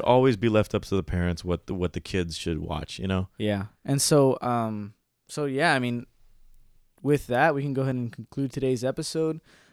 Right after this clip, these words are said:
Speaker 1: Um, if you guys are interested
Speaker 2: Wait, actually, I had one more question to ask you.
Speaker 1: Okay, go ahead.
Speaker 2: Okay, so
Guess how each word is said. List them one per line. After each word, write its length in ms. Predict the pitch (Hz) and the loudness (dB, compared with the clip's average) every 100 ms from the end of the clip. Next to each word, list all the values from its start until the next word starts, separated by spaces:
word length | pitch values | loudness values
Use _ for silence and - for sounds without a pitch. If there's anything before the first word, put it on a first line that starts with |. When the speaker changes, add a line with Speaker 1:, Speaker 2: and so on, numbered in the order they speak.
| - | -8
Speaker 1:
Um, 420 | 123 123 117 113 - _ | -2 0 -2 -4 -12 _
if 160 | 127 117 | -10 -6
you 100 | 131 | -4
guys 300 | 147 147 135 | 0 0 -2
are 40 | |
interested 380 | 143 151 160 131 | -4 -4 0 8
Speaker 2:
Wait, 200 | 151 - | 8 8
actually, 400 | 92 95 - 95 | 2 0 -2 0
I 40 | 82 | 2
had 120 | 92 | 2
one 120 | 90 | 4
more 100 | 87 | 2
question 380 | - 101 - 73 | 4 4 4 -2
to 40 | |
ask 200 | 64 - | -2 -4
you. 100 | - - - | -8 -10 -4
Speaker 1:
Okay, 200 | 143 151 | 0 0
go 60 | 151 | -2
ahead. 200 | 156 - - | -4 -8 0
Speaker 2:
Okay, 460 | 104 - 85 67 - | 0 2 0 -2 -12
so 560 | - - - 147 76 | -6 0 4 4 2